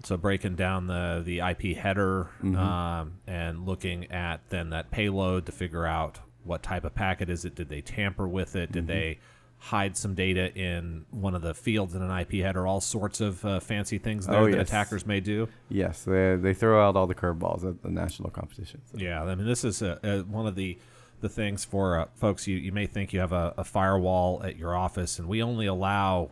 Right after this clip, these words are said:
Speaker 1: uh, web traffic in and out of our office, but inside of a,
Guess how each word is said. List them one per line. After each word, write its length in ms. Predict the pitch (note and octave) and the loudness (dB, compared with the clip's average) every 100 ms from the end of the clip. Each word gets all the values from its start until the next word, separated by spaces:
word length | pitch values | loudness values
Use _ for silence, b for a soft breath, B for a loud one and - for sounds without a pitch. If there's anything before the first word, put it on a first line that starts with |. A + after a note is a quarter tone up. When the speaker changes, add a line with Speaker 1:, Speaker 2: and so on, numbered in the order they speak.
| - - | -8 -4
Speaker 1:
uh, 140 | E2+ | -2
web 220 | E2 G#2+ | 0 -2
traffic 420 | G2 G#2 E2 F2 F2+ | 0 0 0 -2 -2
in 100 | F#2+ | -2
and 100 | F2+ | -2
out 120 | F2 | -2
of 80 | E2 | -2
our 120 | E2 | 0
office, 400 | F2+ F2 D2+ - | 0 -2 -6 -8
but 200 | - E2+ - | -6 -6 -4
inside 420 | G#2 A2+ A2+ G#2+ | -4 -2 0 2
of 120 | G2+ | 2
a, 180 | F2+ F2+ | 0 -2